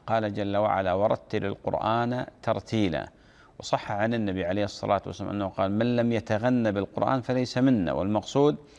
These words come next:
أن يحسن الإنسان صوته بالقرآن، وتحسين الصوت هذا بالقرآن يتم عبر خطوات، منها، آه، إعطاء الحروف حقها، لا بد من إعطاء كل حرف من حروف القرآن حقه. الأمر الثاني معرفة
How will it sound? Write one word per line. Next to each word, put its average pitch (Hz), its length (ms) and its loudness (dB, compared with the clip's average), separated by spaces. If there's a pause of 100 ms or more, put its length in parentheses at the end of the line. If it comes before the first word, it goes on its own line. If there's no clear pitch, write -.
(260)
أن 117 120 0
يحسن 127 480 -2
الإنسان 117 680 -2 (340)
صوته 117 540 0
بالقرآن، 104 680 0 (400)
وتحسين - 440 -2
الصوت 127 500 0
هذا 110 200 0
بالقرآن 107 540 -2
يتم 120 300 -2
عبر 117 440 2
خطوات، 120 680 2
منها، 127 480 0 (520)
آه، 104 240 0
إعطاء 120 400 0
الحروف 120 460 -2
حقها، 92 560 -6 (580)
لا 113 160 4
بد 127 280 0
من 113 300 -2
إعطاء 123 600 0 (160)
كل 139 300 0
حرف 120 380 -2
من 110 140 -4
حروف 123 300 -2
القرآن 120 440 0
حقه. 98 580 -2 (560)
الأمر 131 300 -2
الثاني 135 440 -2
معرفة 127 420 0